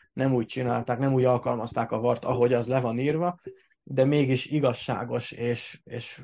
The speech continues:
ö, sportbaráti, vagy mondjuk úgy, hogy a futball szellemével megegyező ítélet született, amit az ezt elszenvedő csapat nem tett szóvá, mert eszükbe se jutott, és például itt most ezen a meccsen a Kadiznak, tehát egy ilyen szituációban nem jut eszébe valakinek, hogy,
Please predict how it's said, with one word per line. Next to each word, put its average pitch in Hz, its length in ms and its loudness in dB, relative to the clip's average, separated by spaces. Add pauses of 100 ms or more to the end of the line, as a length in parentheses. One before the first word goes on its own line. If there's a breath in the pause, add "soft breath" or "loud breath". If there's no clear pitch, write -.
ö, 113 400 -8
sportbaráti, 123 1120 -2
vagy 117 180 -4
mondjuk 123 340 -4
úgy, 120 100 -6
hogy 117 80 -2
a 110 40 -4
futball 127 340 2
szellemével 127 1000 0
megegyező 113 460 -4
ítélet 110 440 -4
született, 143 520 -2 (360 soft breath)
amit 135 380 0
az 123 260 -2
ezt 131 220 0
elszenvedő 131 520 2
csapat 131 420 -2
nem 135 200 -4
tett 127 160 -2
szóvá, 131 320 0
mert 127 160 0
eszükbe 127 420 0
se 120 180 -2
jutott, 151 520 -2 (300 soft breath)
és - 160 -6
például 127 460 4
itt 135 140 0
most 127 180 -4
ezen 143 220 2
a 120 60 -2
meccsen 135 380 -2
a - 140 -8
Kadiznak, 135 560 0 (760 soft breath)
tehát 139 200 0
egy 147 320 -2
ilyen 170 160 6
szituációban 165 560 2
nem 165 160 2
jut 156 140 0
eszébe 135 380 2
valakinek, 113 600 -2
hogy, 110 320 -6